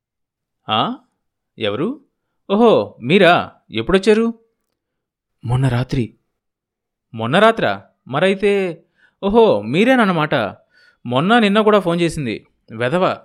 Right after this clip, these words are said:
మీరని చెప్పలేదే. ఏదో కీచకా బోచకా అన్నాడు." "వాడు తప్ప మరొకడు దొరకలేదా ఏం మీకు?" "నమ్మకస్తుడు,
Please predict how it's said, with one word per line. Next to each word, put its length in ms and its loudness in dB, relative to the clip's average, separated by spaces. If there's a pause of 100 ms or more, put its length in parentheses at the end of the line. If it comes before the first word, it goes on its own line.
మీరని 320 -4
చెప్పలేదే. 600 -2 (360)
ఏదో 280 2
కీచకా 460 -2
బోచకా 440 -2
అన్నాడు." 340 -4 (1300)
"వాడు 240 -2
తప్ప 240 -2
మరొకడు 340 0
దొరకలేదా 400 0
ఏం 200 -2
మీకు?" 380 -8 (1040)
"నమ్మకస్తుడు, 800 -2